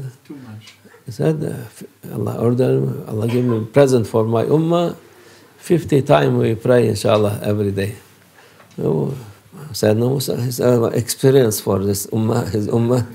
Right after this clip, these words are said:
Speaker 2: <laughs> is very, <laughs> so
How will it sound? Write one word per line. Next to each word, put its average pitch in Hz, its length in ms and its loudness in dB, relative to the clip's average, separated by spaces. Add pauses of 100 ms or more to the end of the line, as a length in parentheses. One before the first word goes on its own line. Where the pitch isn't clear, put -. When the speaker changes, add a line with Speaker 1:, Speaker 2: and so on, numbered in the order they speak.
Speaker 2:
<laughs> - 140 -20
is - 180 -2 (460)
very, 131 440 4
<laughs> - 1400 -6
so - 140 -4